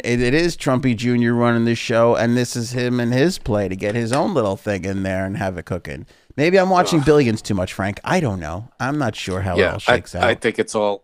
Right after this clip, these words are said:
Speaker 2: I think it's all a mess right now. And they're, I think the fact that people aren't turning on him, like the, the, you know, McConnells and the Grahams, is because his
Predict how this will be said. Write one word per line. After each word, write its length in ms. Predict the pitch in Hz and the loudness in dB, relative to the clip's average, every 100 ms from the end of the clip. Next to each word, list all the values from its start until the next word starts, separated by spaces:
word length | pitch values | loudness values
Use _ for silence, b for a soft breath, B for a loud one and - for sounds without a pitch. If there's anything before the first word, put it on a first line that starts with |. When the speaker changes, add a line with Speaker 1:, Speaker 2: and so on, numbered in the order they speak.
| - | -8
Speaker 2:
I 60 | 120 | -6
think 220 | - 104 | -4 -4
it's 160 | 101 | -4
all 160 | 104 95 | -4 -4
a 80 | 92 | -4
mess 320 | 92 90 - | -6 -6 -8
right 160 | 95 90 | -10 -10
now. 220 | 95 92 | -8 -6
And 120 | 98 | 0
they're, 200 | 117 117 - b b b | 2 2 -2 b b b
I 120 | b 139 | b 0
think 400 | - 156 - _ _ _ _ _ | 2 0 -2 _ _ _ _ _
the 120 | 139 | -14
fact 360 | - 147 147 - | -4 -4 -2 -6
that 160 | 131 | -8
people 260 | 135 127 123 | -8 -6 -2
aren't 200 | 123 113 | -2 -4
turning 340 | 123 120 123 | -4 -4 -4
on 180 | 123 120 | -4 -4
him, 120 | 123 | -6
like 220 | 110 110 _ | -6 -8 _
the, 180 | 110 | -16
the, 360 | 113 110 98 92 87 - | -12 -12 -12 -14 _ -20
you 100 | 90 | -18
know, 60 | 80 | -18
McConnells 800 | - - - 101 101 98 98 | -18 -12 -6 -4 -2 -4 -6
and 160 | 92 90 | -10 -10
the 160 | 87 85 _ 117 - | -10 -12 _ -20 -10
Grahams, 480 | 110 104 101 101 - b b b b b b | -2 -2 -2 -8 -18 b b b b b b
is 160 | - 120 | -2 0
because 600 | 127 - 135 123 107 - _ _ _ _ _ _ _ | 0 2 4 2 -2 -10 _ _ _ _ _ _ _
his 360 | 110 127 113 | -6 -2 -2